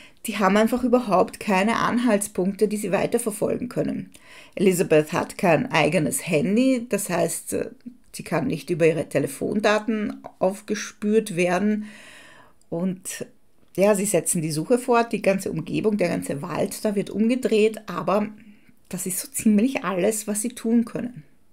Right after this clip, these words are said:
Genau eine Woche nach Beginn der Suche, da gibt's dann allerdings einen Hoffnungsschimmer, da bekommt, äh, Lizzys Mutter nämlich eine Textnachricht von einer unbekannten Nummer.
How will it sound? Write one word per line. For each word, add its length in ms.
Genau 480
eine 360
Woche 420
nach 380
Beginn 540
der 160
Suche, 520
da 240
gibt's 320
dann 200
allerdings 420
einen 260
Hoffnungsschimmer, 840
da 100
bekommt, 580
äh, 340
Lizzys 420
Mutter 360
nämlich 400
eine 240
Textnachricht 880
von 200
einer 360
unbekannten 1040
Nummer. 360